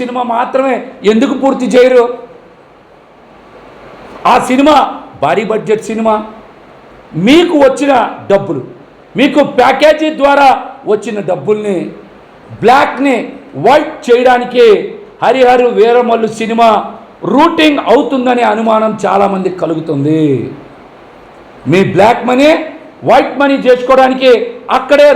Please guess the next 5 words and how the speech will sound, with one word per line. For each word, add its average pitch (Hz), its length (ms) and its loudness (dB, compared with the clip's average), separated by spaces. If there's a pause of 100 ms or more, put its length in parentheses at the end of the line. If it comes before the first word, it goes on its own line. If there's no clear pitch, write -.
రూటింగ్ 302 460 -2
అవుతుందనే 254 560 -4
అనుమానం 254 440 2 (480)
చాలామంది 214 500 0
కలుగుతుంది. 175 920 -2